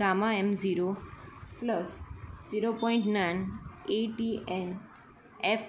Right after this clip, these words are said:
યુ by gamma M one. તો તમે આ બધામાં આન્સર મૂકશો તો તમને આન્સર મળશે ટુ ફોર થ્રી એટ ફાઇવ એટ ન્યૂટન, અને કિલોમીટરમાં કન્વર્ટ કરશો તો ટુ ફોર્ટી થ્રી પોઇન્ટ એટ ફિફ્ટી એટ ન્યૂટન મળી જશે આન્સર.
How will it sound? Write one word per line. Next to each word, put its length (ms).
યુ 480
by 260
gamma 420
M 440
one. 160
તો 200
તમે 140
આ 160
બધામાં 460
આન્સર 340
મૂકશો 420
તો 120
તમને 220
આન્સર 260
મળશે 280
ટુ 340
ફોર 220
થ્રી 460
એટ 180
ફાઇવ 340
એટ 260
ન્યૂટન, 400
અને 140
કિલોમીટરમાં 640
કન્વર્ટ 340
કરશો 280
તો 60
ટુ 160
ફોર્ટી 380
થ્રી 260
પોઇન્ટ 360
એટ 160
ફિફ્ટી 560
એટ 300
ન્યૂટન 320
મળી 200
જશે 260
આન્સર. 340